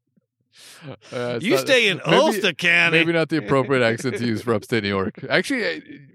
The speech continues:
Speaker 1: you have a little bit of a New York
Speaker 2: Yeah, a
Speaker 1: accent,
Speaker 2: little
Speaker 1: but not much.
Speaker 2: Not much.
Speaker 1: When you say coffee, that's about it.
Speaker 2: But this is the Made West Brewing Company in beautiful Ventura. I appreciate the website because they, they, they make beers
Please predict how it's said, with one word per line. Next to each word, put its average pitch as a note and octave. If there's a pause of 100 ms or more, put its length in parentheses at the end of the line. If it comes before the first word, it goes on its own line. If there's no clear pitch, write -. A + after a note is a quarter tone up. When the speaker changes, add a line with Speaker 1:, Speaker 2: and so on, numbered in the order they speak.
Speaker 1:
you F3+
have A#3+
a G3+
little C#3
bit G#2
of G2
a G2
New G2
York E3+
Speaker 2:
Yeah, E3
a D#3+
Speaker 1:
accent, C#3+
Speaker 2:
little D3+
Speaker 1:
but A2+
not A#2
much. G2+
Speaker 2:
Not D#3
much. B2
Speaker 1:
When C#3
you -
say A#2+
coffee, A#2+
that's A2+
about G#2
it. F#2+ (460)
Speaker 2:
But E3
this A#3
is A3+
the F#3+
Made G3
West G#3
Brewing G3
Company F#3
in D3+
beautiful F#3
Ventura. C3+ (320)
I D#3
appreciate G#3
the F#3+
website G#3+
because F3+
they, E3
they, D3
they C#3
make E3
beers G3